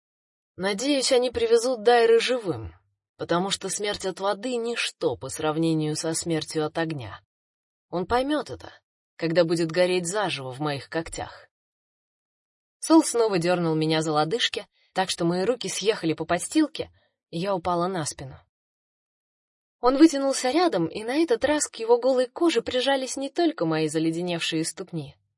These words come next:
но и мои плечи, грудь и даже мое лицо, уткнувшееся в тонкий светло-розовый шрам, опоясывающий его шею.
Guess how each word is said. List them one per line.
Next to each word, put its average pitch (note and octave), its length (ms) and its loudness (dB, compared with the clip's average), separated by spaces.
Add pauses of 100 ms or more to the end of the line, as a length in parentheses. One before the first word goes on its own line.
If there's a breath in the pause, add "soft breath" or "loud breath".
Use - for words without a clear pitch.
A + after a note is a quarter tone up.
(360)
но A3+ 160 -2
и B3 80 2
мои D#3+ 220 2
плечи, E3+ 560 -4 (280)
грудь E3 480 -6 (520)
и D#3+ 80 -4
даже C#3+ 260 -6
мое D#3 240 -4
лицо, E3+ 480 -4 (360 loud breath)
уткнувшееся F#3 760 2
в - 80 -10
тонкий A#3+ 380 2
светло-розовый F#3+ 800 -2
шрам, F3+ 460 -4 (360 soft breath)
опоясывающий E3 920 -4
его D#3+ 300 0
шею. D3+ 440 -4